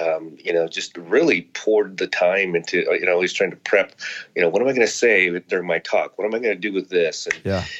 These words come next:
Speaker 1: and the banter with that was, was always great stuff.
Speaker 2: Yeah.
Speaker 1: Just, just, yeah.
Speaker 2: Yeah, he has such a huge heart for,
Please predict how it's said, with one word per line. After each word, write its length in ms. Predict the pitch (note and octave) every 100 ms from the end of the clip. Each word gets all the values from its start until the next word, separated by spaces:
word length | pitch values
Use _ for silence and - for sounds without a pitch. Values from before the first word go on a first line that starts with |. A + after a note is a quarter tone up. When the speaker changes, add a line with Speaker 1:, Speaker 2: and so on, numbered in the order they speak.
| -
Speaker 1:
and 160 | - E2+
the 80 | E2+
banter 460 | - F2+ G#2 F#2
with 240 | D#2 D#2+ -
that 260 | D#2 D2 -
was, 260 | D#2+ C2+ - -
was 140 | F2
always 460 | F2+ F#2 A2+ G2 -
great 280 | F2+ F2
stuff. 460 | - - D#2+ C#2+ - G2+
Speaker 2:
Yeah. 180 | G2
Speaker 1:
Just, 300 | F#2 E2 - -
just, 180 | - - _
yeah. 260 | - - - - - - - -
Speaker 2:
Yeah, 100 | A#2
he 60 |
has 120 | C3
such 260 | - D#3+ -
a 40 |
huge 440 | - - D#3+ C3+ G#2
heart 380 | - B2+ G2+ -
for, 640 | - G2+ G2+ F#2+ F#2+